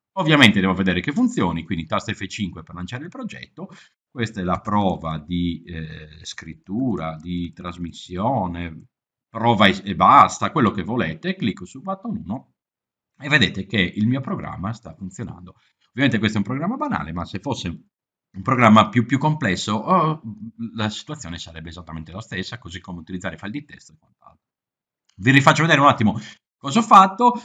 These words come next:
Quindi semplicemente io sono andato sulla mia nuova soluzione che si chiama ricevuto, qua dentro sono andato a copiare tutti i file che sono stati creati invece dal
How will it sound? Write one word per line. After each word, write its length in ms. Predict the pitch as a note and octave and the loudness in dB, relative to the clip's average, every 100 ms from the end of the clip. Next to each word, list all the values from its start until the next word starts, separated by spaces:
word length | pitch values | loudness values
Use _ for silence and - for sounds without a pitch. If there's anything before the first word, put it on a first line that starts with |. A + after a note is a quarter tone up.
| - | -16
Quindi 280 | - D3 G#2 | -4 4 4
semplicemente 1000 | G#2+ C#3 C#3 D#3 D#3 D#3 D3 F#2+ D#2 - | 4 -2 0 -2 2 4 6 4 2 -8
io 440 | D#2+ F#2 D3+ A#2+ F#2+ | -10 0 4 4 2
sono 180 | A2+ | -2
andato 480 | A#2 D3+ C3 - F2+ | -2 4 4 4 -8
sulla 460 | - - A#2+ A#2+ A#2 | -16 -8 -2 -2 0
mia 760 | E3 A3+ F#3+ A#2 F#2 E2+ E2 - | 4 4 6 4 2 0 -6 -10
nuova 440 | F#2+ B2+ F3 E3 | -2 6 6 6
soluzione 600 | C3 C3 C#3 C3+ D#3 F#2+ | 0 -2 -2 0 0 0
che 140 | - F2+ | -2 -6
si 120 | A#2 | -6
chiama 300 | A2 A2 F#2 | -2 0 2
ricevuto, 840 | F2+ F2+ C#3+ B2+ G2+ - F#3+ - - | 0 -2 -2 -2 -6 -6 -8 -8 0
qua 240 | F3 - | 4 4
dentro 800 | - C#4+ F2+ E2 F#2 D#2+ D#2+ _ _ | 4 -4 -4 -8 -10 -10 -10 _ _
sono 240 | - C#3 | -12 -2
andato 260 | F3 G3 C3+ | 2 2 2
a 80 | - | 0
copiare 720 | D3 - E3+ C#3 G2+ F#2 - | -4 -4 -2 -2 -2 -4 -4
tutti 560 | B3+ A#3 - A#2 G#2 | -2 -2 -2 -4 -2
i 40 | G2+ | -4
file 640 | - F#3 C#3 F2+ F2 E2+ _ | -2 0 0 -2 -6 -10 _
che 380 | A2 B2+ B2 A#2+ | -4 0 0 0
sono 220 | - A2 | -6 -6
stati 320 | G#2+ F3+ D3 | -4 -4 -4
creati 840 | A#2 A#2 C3+ G#2+ F#2 - D#2+ D#2 _ | -6 0 4 2 0 -10 -10 -10 _
invece 640 | F2+ F#2+ B2+ G#2 - D#2+ | -8 -2 0 0 -2 -8
dal 520 | E2+ G#2+ F#2 D#2 D#2 | 2 4 4 0 -12